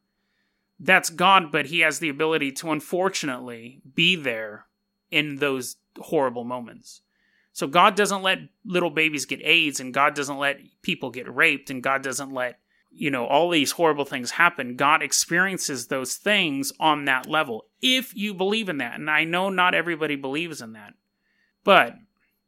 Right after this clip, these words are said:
I think that's the key. Technically, yeah, God was raped. God was raped every time any person was ever raped,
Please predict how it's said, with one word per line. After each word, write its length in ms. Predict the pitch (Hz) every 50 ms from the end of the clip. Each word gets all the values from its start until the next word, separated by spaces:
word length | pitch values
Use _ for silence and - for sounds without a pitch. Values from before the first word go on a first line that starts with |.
| _ _ -
I 140 | 156 190
think 240 | 202 208 220 185 139
that's 280 | 165 170 180 185 - -
the 100 | - -
key. 180 | - - -
Technically, 500 | - - 208 208 208 214 185 - - 165
yeah, 300 | 151 147 156 190 165 123
God 300 | 120 120 151 147 151 151
was 240 | 135 135 151 143 131
raped. 320 | 120 110 107 107 - - -
God 220 | 147 147 156 160
was 180 | 151 143 120 131
raped 280 | 143 151 139 120 - - _
every 340 | - 190 208 190 208 190 170
time 440 | - 170 180 180 160 131 123 123 - _ _ _
any 280 | - 202 196 196 185 156
person 520 | - - 165 - - - 127 123 120 127
was 260 | 131 151 147 127 143 -
ever 260 | 143 135 131 123 117
raped, 400 | 113 117 110 - - _ _ _